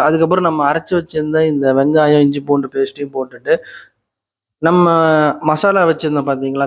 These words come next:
தலப்பாக்கட்டி மசாலா, அதுவும் ஒரு ரெண்டு ஸ்பூன் ஆட் பண்ணிக்கோங்க. போட்டதுக்கப்புறம் பாத்தீங்கன்னா நான் வந்து சிக்கன் வந்து ஒரு மஞ்சத்தூள்ல வந்து போட்டு ஊற வச்சிருக்கேன், அது தனியா இருக்கட்டும். அதுக்கப்புறம் அரைச்சு வச்சிருந்த தக்காளியும் புதினாவும் போட்டுட்டேன். அதுக்கப்புறமா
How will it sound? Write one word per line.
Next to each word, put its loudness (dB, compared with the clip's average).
தலப்பாக்கட்டி -4
மசாலா, 0
அதுவும் 2
ஒரு 2
ரெண்டு -4
ஸ்பூன் -4
ஆட் -4
பண்ணிக்கோங்க. -2
போட்டதுக்கப்புறம் 2
பாத்தீங்கன்னா 0
நான் 0
வந்து -8
சிக்கன் -4
வந்து -4
ஒரு 0
மஞ்சத்தூள்ல 2
வந்து -2
போட்டு 0
ஊற 4
வச்சிருக்கேன், -4
அது -4
தனியா 2
இருக்கட்டும். 2
அதுக்கப்புறம் 2
அரைச்சு -2
வச்சிருந்த -6
தக்காளியும் -2
புதினாவும் 2
போட்டுட்டேன். 0
அதுக்கப்புறமா 4